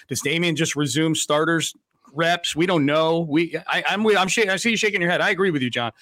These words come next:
on all that. And I think the other thing, too, with Bobby Slowik, what's his feel on short yardage situations? You know, now that you got Dameon Pierce back, you know, who knows? Maybe he's not tossing to Mike Boone on fourth and two or running back up the middle.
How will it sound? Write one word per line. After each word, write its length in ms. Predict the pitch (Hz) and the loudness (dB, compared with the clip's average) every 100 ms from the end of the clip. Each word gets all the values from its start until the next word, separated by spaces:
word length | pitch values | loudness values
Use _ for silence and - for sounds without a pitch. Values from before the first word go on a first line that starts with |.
| - - | -12 -2
on 80 | 151 | 0
all 140 | 165 | 2
that. 240 | 143 120 - _ _ _ _ _ _ | 0 -2 -6 _ _ _ _ _ _
And 120 | 180 | 0
I 80 | 190 | 2
think 140 | 208 185 | 2 2
the 100 | 190 | 2
other 160 | 196 | 2
thing, 200 | - 170 | 0 -2
too, 140 | 156 190 | 2 2
with 120 | 156 | 2
Bobby 240 | 160 151 | 2 2
Slowik, 320 | - 170 156 156 | 0 2 2 2
what's 180 | 170 | 0
his 160 | - 151 | 0 -2
feel 220 | 170 165 | 0 0
on 100 | 151 | 0
short 280 | - 170 135 | 0 0 2
yardage 340 | 143 147 120 | 0 0 -2
situations? 720 | 127 113 117 110 107 113 95 135 | -4 -2 -2 0 -2 -4 -6 -2
You 60 | |
know, 60 | 139 | 0
now 200 | 143 180 | 2 0
that 80 | 202 | 0
you 100 | 190 | 0
got 140 | 170 | 0
Dameon 320 | 165 180 156 | 0 0 -2
Pierce 240 | - 233 - | 0 -2 -2
back, 300 | 143 139 - _ - - | -2 -2 -4 _ -20 -4
you 80 | 170 | 0
know, 60 | |
who 120 | 160 190 | 2 2
knows? 260 | 180 123 | 2 0
Maybe 220 | 165 175 | -2 0
he's 180 | 170 143 | 0 0
not 220 | 165 170 | 0 -2
tossing 580 | - 170 170 - 156 143 | -2 -2 -2 -2 -2 -4
to 120 | - 160 | -2 0
Mike 320 | 151 160 123 | 0 -2 0
Boone 300 | 170 170 156 | 0 2 2
on 160 | 135 | 0
fourth 320 | - 160 160 143 | 0 0 0 0
and 100 | 123 | 0
two 260 | 170 165 | 2 2
or 120 | 143 | 2
running 280 | 131 151 143 | 2 0 0
back 280 | 131 160 151 | 0 -2 0
up 140 | 139 | -2
the 60 | 131 | -2
middle. 360 | 131 160 127 | 0 2 0